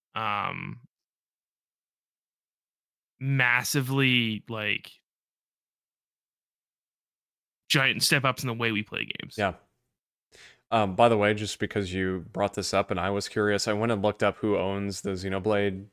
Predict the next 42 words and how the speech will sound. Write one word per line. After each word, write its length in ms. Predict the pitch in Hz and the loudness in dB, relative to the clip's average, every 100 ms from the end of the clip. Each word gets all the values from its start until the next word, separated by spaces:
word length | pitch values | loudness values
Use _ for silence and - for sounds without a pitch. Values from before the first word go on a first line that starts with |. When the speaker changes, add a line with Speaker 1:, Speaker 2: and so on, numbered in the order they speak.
| _ - | _ -8
Speaker 2:
um, 460 | 104 98 95 95 95 | -4 -2 -4 -8 -6
I 140 | 104 101 | -4 -2
P. 320 | 107 107 107 _ - | -2 -2 -4 _ -4
Nintendo 460 | 110 101 123 131 120 | -4 -2 -2 2 0
actually 300 | 120 - 117 | 0 -2 -4
owns 180 | 131 | -4
it. 100 | - - _ _ _ _ _ _ _ - | -8 -12 _ _ _ _ _ _ _ -12
So 540 | - 95 92 92 95 | -2 0 2 0 -2
Speaker 1:
Is 120 | - 156 | 0 0
it 40 | |
Speaker 2:
they, 40 | |
Speaker 1:
really? 240 | 120 139 170 _ _ | 0 -2 -4 _ _
Speaker 2:
they 220 | 107 107 | 0 2
do. 340 | 101 113 104 95 | 4 4 4 2
And 120 | 107 | 0
it 140 | 113 - | 0 0
seems 340 | - 160 175 | 0 2 4
like, 360 | 139 120 - - - | 4 4 0 -20 -6
oddly 300 | 107 139 151 | 2 4 6
enough, 260 | 123 123 117 | 6 6 6
I 60 | 110 | 4
didn't 200 | 127 110 | 4 2
know 100 | 117 | 0
this. 260 | 90 - - _ _ _ _ _ | 0 -4 -12 _ _ _ _ _
Xenogears, 720 | 104 127 156 143 143 139 131 | 2 4 4 4 6 6 4
Xenosaga, 800 | 110 104 120 117 - 117 113 110 | 0 0 2 2 4 4 6 4
and 80 | 98 | 2
Xenoblade 680 | 95 107 98 104 110 101 98 | 0 0 2 4 4 4 2
are 160 | 92 92 | 2 2
all 280 | 104 104 92 | 4 4 4
owned 300 | 101 98 92 | 0 -2 -2
by 140 | 92 | -2
separate 420 | - 104 - 90 | 0 -4 -4 -8
companies. 520 | - 95 87 85 - - | -4 -6 -6 -10 -10 -12
So 220 | - 92 | -6 -6
Xenogears 580 | 90 107 104 98 98 98 | -2 -2 0 0 -2 -2
is 100 | 90 | -6
still 280 | - 110 | 0 2
owned 300 | 92 101 98 | 2 0 0
by 120 | 95 92 | -2 -2
Square 320 | - 101 87 | -2 -2 0
Enix. 400 | 90 82 - | -2 -4 -8